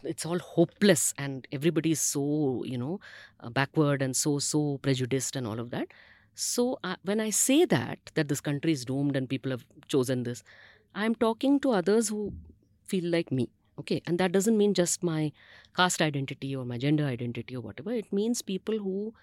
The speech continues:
think that they have a superior understanding of democracy.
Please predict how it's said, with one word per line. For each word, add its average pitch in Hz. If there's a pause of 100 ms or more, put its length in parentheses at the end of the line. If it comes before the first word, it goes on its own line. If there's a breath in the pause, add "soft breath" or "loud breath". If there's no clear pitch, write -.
(560 soft breath)
think 254
that 185
they 170
have 147
a 151
superior 151
understanding 117
of 113
democracy. -